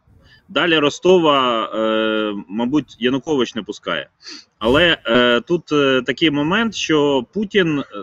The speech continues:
ну, е, він же ж з одного боку шантажує ядерним попелом і говорить, що ми там все будемо використовувати. З іншого боку,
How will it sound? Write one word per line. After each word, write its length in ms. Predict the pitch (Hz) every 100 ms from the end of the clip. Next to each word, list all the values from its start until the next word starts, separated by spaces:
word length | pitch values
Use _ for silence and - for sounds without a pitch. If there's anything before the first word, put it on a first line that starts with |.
| 98
ну, 220 | 156 139
е, 60 | 92 104 107 107
він 180 | 120 151
же 140 | 143
ж 180 | 123 - _ _ - - _ -
з 100 | 107
одного 340 | 135 165 147
боку 320 | 135 147 131
шантажує 600 | 123 127 117 117 143 135
ядерним 500 | 113 131 120 110 113
попелом 540 | 101 170 175 139 120 110
і 40 |
говорить, 420 | 98 107 120 113
що 120 | - 104
ми 120 | 107
там 160 | 101
все 180 | 98 113
будемо 360 | 98 101 98 95
використовувати. 840 | 92 101 95 - 156 143 117 98
З 100 | 95
іншого 340 | 147 127 123 110
боку, 420 | 104 123 110 98